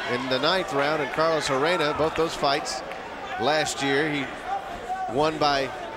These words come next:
knockout or technical knockout. There's a nice left hand inside. Got the crowd going. Now you see that Burton is going to his nose, and they're waving off. His corner's waving the fight off. That's probably a wise move.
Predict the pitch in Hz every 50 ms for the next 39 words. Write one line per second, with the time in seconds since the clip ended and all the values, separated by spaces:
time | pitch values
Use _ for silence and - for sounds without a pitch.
0 | - - 127 - 135 147 160 151 - 160 156 156 147 131 - - 165 180 170 -
1 | - 143 139 147 143 139 - 147 151 151 156 196 269 302 269 214 156 156 147 160
2 | 190 202 196 180 - - 160 175 170 156 - - 160 156 156 143 131 127 135 131
3 | - - 143 139 131 120 113 101 - - - - - - - - - - - 170
4 | 180 175 - 160 139 - 170 180 175 175 165 165 151 160 160 160 165 170 170 -
5 | - - - - - - - - - - - 139 165 185 190 180 170 - - 180
6 | 180 170 160 151 - - - - - - - - - - - - 160 185 190 175
7 | 160 147 135 - 175 185 185 180 165 165 165 156 139 - 151 160 165 170 175 180
8 | 180 170 160 147 156 160 160 180 240 269 269 233 226 214 214 208 208 202 - 180
9 | 175 - - - 240 254 262 247 233 208 170 170 196 226 220 214 202 190 190 185
10 | - 208 202 196 190 180 175 165 156 147 127 - 190 190 - - - - - -
11 | - - - - - 214 247 254 247 240 226 226 226 214 208 208 202 214 214 214
12 | 208 202 180 - 190 185 180 170 156 143 123